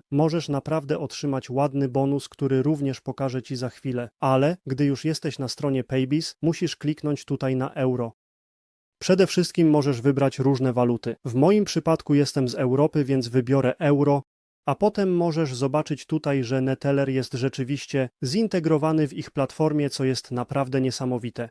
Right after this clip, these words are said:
Następnie możesz wybrać, ile chcesz zapłacić, a także dodać kod bonusowy, którym jest kryptobonus, który również zostawimy poniżej tego filmu. W tym przypadku otrzymujemy czternaście euro praktycznie całkowicie za darmo,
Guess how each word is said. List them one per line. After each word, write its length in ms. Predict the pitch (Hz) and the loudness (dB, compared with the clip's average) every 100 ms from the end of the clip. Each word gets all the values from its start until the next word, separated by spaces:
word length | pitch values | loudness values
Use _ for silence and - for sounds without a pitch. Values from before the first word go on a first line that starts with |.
| - | -2
Następnie 580 | 135 - 196 196 185 175 | -2 0 -2 -2 0 0
możesz 340 | 160 151 131 | 0 0 0
wybrać, 420 | 143 143 147 - - | 0 2 0 -2 -4
ile 220 | 214 202 | 0 0
chcesz 280 | - 160 127 | 0 -2 0
zapłacić, 640 | 135 - 123 120 180 - - | -4 0 -2 -2 -6 -8 -8
a 100 | 139 | -4
także 380 | 160 160 143 147 | -2 -2 0 2
dodać 360 | 160 156 - | 2 0 -4
kod 240 | - 175 147 | -2 -2 0
bonusowy, 600 | 147 143 - 156 143 143 | 0 0 0 -2 0 -4
którym 340 | - 139 131 | -2 0 2
jest 280 | 131 - - | 0 -2 -10
kryptobonus, 800 | - 175 - 165 143 147 147 147 | 0 0 2 0 2 2 2 -2
który 360 | - - 131 127 | -8 -4 0 4
również 440 | 160 175 165 139 | 4 4 0 -2
zostawimy 600 | 127 131 - 135 139 139 | -4 -6 -4 -4 -2 -2
poniżej 480 | 131 135 135 147 135 | -2 0 0 0 -2
tego 220 | 131 127 | -2 -4
filmu. 440 | 127 143 123 117 113 | -2 -2 -2 -4 -8
W 80 | - | -2
tym 180 | 196 214 | 0 0
przypadku 580 | - 160 170 - 160 170 | -2 -4 -4 -4 -4 -4
otrzymujemy 600 | 151 - 147 147 151 147 | -6 -2 0 2 0 -2
czternaście 800 | - 160 143 147 165 - 147 147 | -2 -2 0 -2 -4 -6 -6 -2
euro 320 | 151 151 147 | -2 0 -2
praktycznie 560 | - 135 - 143 147 | -4 -6 -6 -4 -4
całkowicie 600 | 139 143 139 147 147 - 139 | -2 0 0 -2 -4 -4 -2
za 140 | 135 | 0
darmo, 400 | 127 127 123 120 | 0 0 0 -4